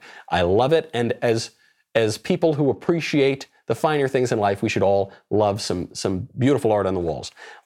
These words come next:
Text Michael to sixty-four thousand. Paint your life. Celebrate the moments that matter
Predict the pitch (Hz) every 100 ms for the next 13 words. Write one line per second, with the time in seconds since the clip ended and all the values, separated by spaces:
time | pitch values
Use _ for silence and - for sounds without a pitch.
0 | _ - 208 - 180 165 151 107 104 156
1 | 156 - 127 113 147 160 156 160 160 _
2 | - 226 - 165 120 117 - 196 202 196
3 | 190 196 95 87 - - _ - - 98
4 | 92 87 98